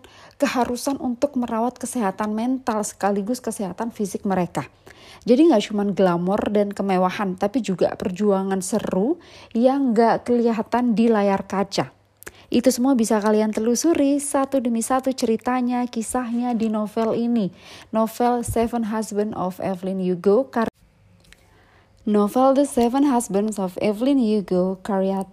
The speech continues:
Taylor Jenkins Reid. Well, membaca lembar demi lembar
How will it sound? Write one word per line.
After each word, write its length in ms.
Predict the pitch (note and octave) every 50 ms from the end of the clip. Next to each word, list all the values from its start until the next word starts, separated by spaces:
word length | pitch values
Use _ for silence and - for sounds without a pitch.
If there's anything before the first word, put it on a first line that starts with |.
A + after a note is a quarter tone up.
| - _ _
Taylor 480 | - A3+ A3 A3 A#3 B3 B3+ A#3+ A#3 B3
Jenkins 720 | A#3 - - G#3 G#3 G#3 G3+ - G3+ G3+ G3 F3 - -
Reid. 400 | - E3 D#3+ G3 C#4 - - - - - - - - - - - - - - - -
Well, 320 | C4+ C#4+ B3+ A3 A#3 C#4 C#4+
membaca 480 | C#4+ C4+ B3 A3+ A3 A3+ A3+ - C4 A#3+ A#3+
lembar 480 | B3 B3 B3 B3 A3+ G#3+ A3 A3+ A3+
demi 320 | - A3 A3+ A3+ A3+ A3 A3
lembar 480 | A3+ A3+ A3+ G#3+ G3 G3 G3+ G3+ -